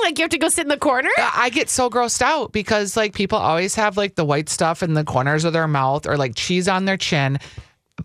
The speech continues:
Speaker 2: A s-, a woman who I know, who is my, perhaps my mother-in-law,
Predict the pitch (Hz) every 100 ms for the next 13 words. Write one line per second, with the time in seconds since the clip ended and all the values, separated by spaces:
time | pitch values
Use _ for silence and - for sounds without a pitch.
0 | - - 156 156 - 185 180 185 208 220
1 | 220 220 214 160 170 180 185 175 170 -
2 | 185 175 180 170 - 180 170 156 175 185
3 | 185 190